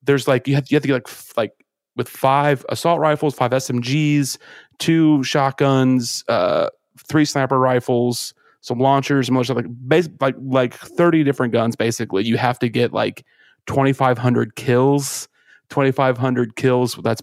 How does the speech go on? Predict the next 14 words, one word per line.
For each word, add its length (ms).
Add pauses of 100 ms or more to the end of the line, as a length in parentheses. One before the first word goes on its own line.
when 160
it, 80
when 160
that, 120
whenever 240
your 120
gr-, 120
gun's 240
been 100
upgraded, 640 (340)
and, 100
like, 220
twenty-five 380
hundred 460